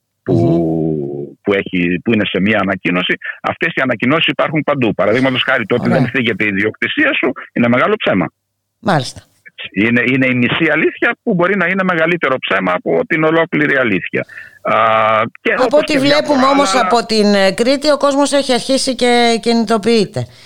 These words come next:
Speaker 2: για αυτό το
Speaker 1: Ο κόσμος εκεί
Speaker 2: θέμα.
Speaker 1: έχει αρχίσει και, ναι, και ευτυχώς που κινητοποιείται, αλλά προσέξτε να δείτε. Εγώ έχω αρχίσει να λέω ότι η Κρήτη αυτοκτονεί.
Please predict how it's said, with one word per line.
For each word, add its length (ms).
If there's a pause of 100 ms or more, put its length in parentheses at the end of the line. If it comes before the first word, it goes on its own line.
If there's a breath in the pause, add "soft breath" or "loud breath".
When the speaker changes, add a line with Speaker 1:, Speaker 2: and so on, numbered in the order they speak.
(220 loud breath)
Speaker 2:
για 240
αυτό 220
το 320
Speaker 1:
Ο 80
κόσμος 300
εκεί 120 (100)
Speaker 2:
θέμα. 120
Speaker 1:
έχει 160
αρχίσει 380
και, 140 (200)
ναι, 200
και 180
ευτυχώς 440
που 80
κινητοποιείται, 520
αλλά 140
προσέξτε 440
να 140
δείτε. 340
Εγώ 420
έχω 160
αρχίσει 360
να 140
λέω 140
ότι 200
η 100
Κρήτη 280
αυτοκτονεί. 580